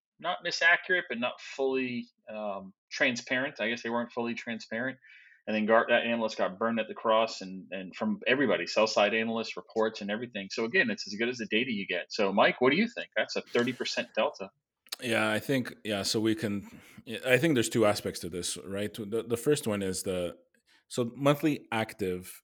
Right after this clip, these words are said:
Speaker 2: Windows ten and Windows eleven P Cs are, like, at one point four billion now. It was one point three in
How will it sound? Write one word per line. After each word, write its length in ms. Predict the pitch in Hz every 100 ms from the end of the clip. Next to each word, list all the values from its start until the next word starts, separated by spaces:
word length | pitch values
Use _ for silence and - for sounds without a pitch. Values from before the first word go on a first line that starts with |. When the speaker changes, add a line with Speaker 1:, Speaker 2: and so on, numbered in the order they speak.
| -
Speaker 2:
Windows 400 | 101 113 110 -
ten 280 | 117 107 98
and 120 | 95
Windows 320 | 104 98 90
eleven 520 | 92 92 95 123 123 -
P 160 | 123
Cs 340 | - 139 143 110
are, 160 | 98 95
like, 160 | 92
at 120 | 95
one 200 | 87 107
point 200 | - 104
four 200 | - 98
billion 340 | 82 95 107 113
now. 240 | 120 131
It 100 | 98
was 200 | 90 -
one 120 | 104
point 300 | 104 104 92
three 220 | - 117
in 80 | 98